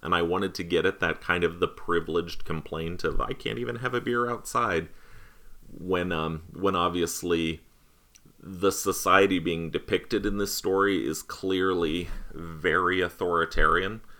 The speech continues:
to the point where eventually people are disappearing. But I wanted the narrator of that story,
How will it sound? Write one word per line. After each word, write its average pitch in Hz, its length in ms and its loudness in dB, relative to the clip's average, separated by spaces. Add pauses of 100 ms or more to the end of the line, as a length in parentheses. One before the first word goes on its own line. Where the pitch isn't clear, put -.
(360)
to - 120 2
the 85 140 0
point 85 360 -2
where 78 200 0
eventually 76 500 -4
people 90 460 -6
are 92 100 2
disappearing. 101 760 -2 (460)
But 95 140 4
I 90 80 6
wanted 90 440 0
the 87 120 0
narrator 82 920 2
of - 180 -8
that 76 240 0
story, 85 540 0